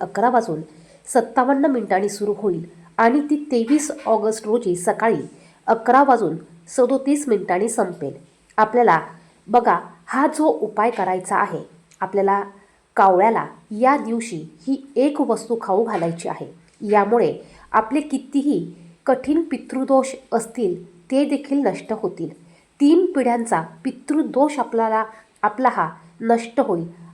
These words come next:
आपले पूर्वज आपल्यावर प्रसन्न होतील आणि आपल्याला चांगले कृपा आशीर्वाद देतील. इतका प्रभावी असा हा उपाय आहे. हा उपाय आपल्याला फक्त अमावस्येच्याच दिवशी करता येतो आणि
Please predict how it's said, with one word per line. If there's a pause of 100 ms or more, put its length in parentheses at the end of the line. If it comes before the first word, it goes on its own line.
आपले
पूर्वज (140)
आपल्यावर (220)
प्रसन्न
होतील (200)
आणि
आपल्याला
चांगले
कृपा
आशीर्वाद
देतील. (400)
इतका
प्रभावी (100)
असा
हा (120)
उपाय
आहे. (340)
हा
उपाय (200)
आपल्याला
फक्त (420)
अमावस्येच्याच
दिवशी
करता
येतो (260)
आणि